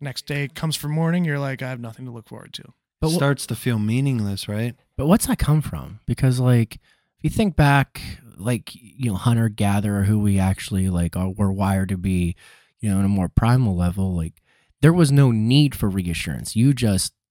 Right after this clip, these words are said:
Speaker 2: did as means to survive. Like, I mean, go <laughs> back to, like, like, even, like, re-, removing religion from the situation, but, like, the, the story of creation.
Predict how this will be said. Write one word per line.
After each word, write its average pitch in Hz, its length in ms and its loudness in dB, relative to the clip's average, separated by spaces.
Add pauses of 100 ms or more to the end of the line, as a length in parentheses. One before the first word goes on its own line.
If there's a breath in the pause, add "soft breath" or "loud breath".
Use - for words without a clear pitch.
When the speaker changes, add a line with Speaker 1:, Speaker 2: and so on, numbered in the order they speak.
(160)
Speaker 2:
did 101 500 0 (560)
as 104 200 -2
means 110 360 0
to 101 120 -6
survive. 90 760 -4 (500)
Like, 110 240 -2 (160)
I 131 60 -2
mean, 120 100 0
go 151 120 6
<laughs> - 0 -
back 156 280 6
to, 156 120 -2
like, - 540 -4 (380)
like, 110 180 0 (320)
even, 135 260 0
like, 110 140 0
re-, 113 100 0
removing 117 560 2
religion 110 360 0
from 107 120 -2
the 101 60 -2
situation, 120 460 -2
but, 104 100 0
like, 104 120 0
the, 98 140 -4
the 101 160 -4
story 123 280 2
of 107 80 0
creation. 113 640 0